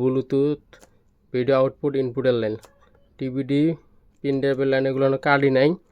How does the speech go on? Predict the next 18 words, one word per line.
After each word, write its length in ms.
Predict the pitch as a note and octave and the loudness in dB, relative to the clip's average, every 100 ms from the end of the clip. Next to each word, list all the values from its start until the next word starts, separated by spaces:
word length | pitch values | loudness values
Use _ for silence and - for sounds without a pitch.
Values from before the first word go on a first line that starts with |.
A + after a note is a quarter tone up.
| _ _ _ _ _ _ A#2+ | _ _ _ _ _ _ -14
আপনার 240 | - B2+ B2 | -8 -6 -2
যেটা 180 | C3+ C#3+ B2 | 0 2 2
ভিডিও 180 | B2+ C#3+ | 4 2
দেখালাম, 280 | C3+ C3+ D3+ D3 | 2 0 0 2
এটাও 140 | D3 C3+ | 2 2
ডিভিডি, 300 | C#3 C#3+ C#3 C#3+ | 0 2 0 -2
পেন 120 | C#3+ C#3 | -2 0
ড্রাইভ 160 | C#3 A#2+ | 0 0
হান্ড্রেড 180 | B2 B2+ | -2 -4
পার্সেন্ট 240 | B2 C3 C3 | -6 -4 0
রানিং 200 | B2+ C3+ B2+ | 0 0 -2
আছে, 160 | C3+ D3 - _ _ _ _ _ _ _ | -2 -6 -6 _ _ _ _ _ _ _
কা-, 240 | B2 B2 A#2+ C#3 | -4 -4 -2 -2
কার্ডই 220 | C3+ C#3+ | 0 0
নেই 80 | C3+ C3 | 0 0
এটা। 140 | B2+ D#3 C#3 A#2+ B2 | 0 -2 -4 -8 -8
যদি 280 | B2 A#2+ - _ _ _ _ _ _ _ _ B2 | -10 -10 -16 _ _ _ _ _ _ _ _ -4
রে-, 300 | B2+ B2 | -4 -2